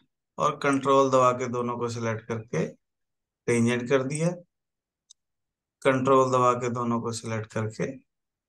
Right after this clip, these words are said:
टेंजेंट कर दिया। bar click कर दो तो command छूट जाती है। extra चीज को मैं trim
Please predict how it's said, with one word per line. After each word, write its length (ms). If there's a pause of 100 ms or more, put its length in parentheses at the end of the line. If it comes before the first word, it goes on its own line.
(520)
टेंजेंट 420
कर 160
दिया। 280 (240)
bar 280
click 280
कर 160
दो 120
तो 140
command 320
छूट 240
जाती 360 (1400)
है। 80
extra 420
चीज 360
को 100
मैं 200
trim 220